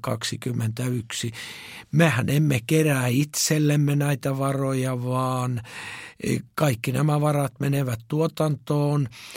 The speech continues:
ja niihin toimiin, joiden seurauksena sitten tavoitamme ihmisiä lähellä ja kaukana.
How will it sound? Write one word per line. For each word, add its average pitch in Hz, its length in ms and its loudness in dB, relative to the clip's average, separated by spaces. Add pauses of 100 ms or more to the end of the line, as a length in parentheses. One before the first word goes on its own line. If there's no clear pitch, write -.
(180)
ja 151 400 4
niihin 151 580 4
toimiin, 139 600 4
joiden 135 440 -2
seurauksena 127 760 -2
sitten - 260 -6 (100)
tavoitamme 120 580 -2
ihmisiä 113 720 -2 (580)
lähellä 113 640 0
ja 113 260 -2
kaukana. - 640 -10